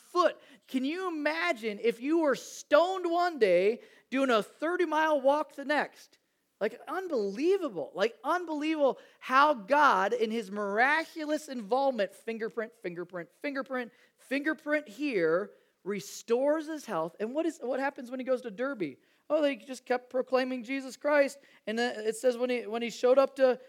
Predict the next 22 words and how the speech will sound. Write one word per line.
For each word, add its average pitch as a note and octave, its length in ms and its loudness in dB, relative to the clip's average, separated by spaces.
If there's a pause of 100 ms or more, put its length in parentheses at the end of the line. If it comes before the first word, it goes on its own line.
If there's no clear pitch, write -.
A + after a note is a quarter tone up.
(160)
to A#3+ 120 4
Derbe, B3+ 760 -2 (300)
it, A#3+ 220 4
it A#3+ 200 0
says C4+ 260 6
that C4 220 4
many C#4+ 460 0
more D#4+ 580 4
were C#4 200 0
saved. D#4 640 -6 (320)
Many D#4 220 0
more D4+ 220 2
were D#4 100 -2
saved. D#4+ 400 -2 (380)
We C4+ 80 -2
have C#4+ 100 4
an D4 80 6 (140)
unstoppable D4 1120 -2
God. A3 420 0 (420)
If G#3 140 -8
you D#4+ 160 2
chose F4 800 2